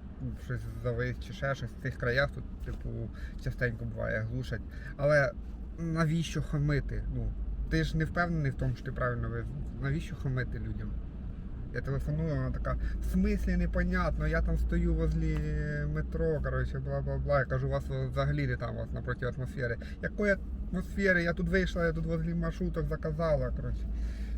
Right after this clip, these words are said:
Просто жесть. Вибішують. І ще зараз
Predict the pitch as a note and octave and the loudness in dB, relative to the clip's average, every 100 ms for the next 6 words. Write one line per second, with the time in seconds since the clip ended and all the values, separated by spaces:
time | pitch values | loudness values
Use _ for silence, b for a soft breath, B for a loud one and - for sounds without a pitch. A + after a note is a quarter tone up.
0 | - A#3 A#3 - - - - - B B | -2 0 0 0 2 0 0 -4 B B
1 | B B B B B B B B B B | B B B B B B B B B B
2 | - C3+ D#3+ D#3 C3 - A#2+ C3+ C3 F3 | -4 0 2 4 2 0 -2 -2 2 4
3 | E3 D#3+ | 4 4